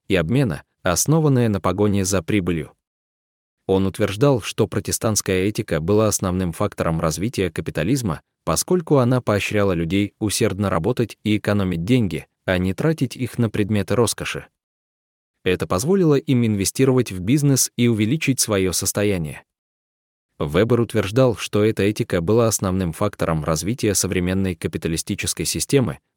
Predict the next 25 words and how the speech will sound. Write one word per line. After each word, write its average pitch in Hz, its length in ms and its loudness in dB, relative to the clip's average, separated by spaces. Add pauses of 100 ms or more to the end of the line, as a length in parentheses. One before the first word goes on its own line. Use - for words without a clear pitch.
поскольку - 560 0
она 110 280 0
побуждала 101 500 0
людей 92 340 2
вкладывать 92 560 -2
средства 95 600 -2
в 78 120 -10
бизнес 127 560 2
и 107 120 2
увеличивать 104 560 0
своё 92 300 0
богатство. 98 580 -2 (960)
Он 92 220 2
также 135 320 2
утверждал, 120 580 2
что - 260 -2
протестантская 95 800 -2
этика 98 400 -2
была 104 280 2
основным 90 440 -2
фактором 85 520 -2
развития 101 500 0
современной 95 580 0
капиталистической 90 920 -4
системы, 87 540 0